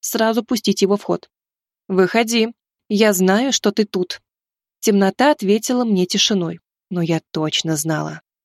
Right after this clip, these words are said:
Если бы ночной посетитель захотел меня убить, я была бы уже мертва. Я чувствовала это всем своим существом там, в комнате. Это был опасный хищник, и инстинкт самосохранения вопил от ужаса.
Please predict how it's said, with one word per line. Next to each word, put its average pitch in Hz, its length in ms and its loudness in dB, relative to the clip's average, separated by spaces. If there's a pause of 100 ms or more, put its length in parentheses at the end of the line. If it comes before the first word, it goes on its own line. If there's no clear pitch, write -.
Если 202 380 2
бы 220 100 0
ночной 220 340 -2
посетитель 208 600 0
захотел 208 460 0
меня 185 280 2
убить, 180 380 -2 (320)
я 233 240 2
была 240 320 2
бы 220 140 2
уже 208 260 2
мертва. 180 420 -4 (560)
Я 190 160 2
чувствовала 220 560 0
это 208 220 0
всем 185 260 0
своим 196 280 0
существом 208 600 -4
там, 185 280 -2 (400)
в - 100 -20
комнате. 202 500 -2 (540)
Это 185 200 -2
был 185 160 2
опасный 190 440 -2
хищник, - 540 -8 (200)
и 226 180 -2
инстинкт 233 560 -2
самосохранения 214 1000 0
вопил 226 360 2
от 214 140 -2
ужаса. 175 400 -2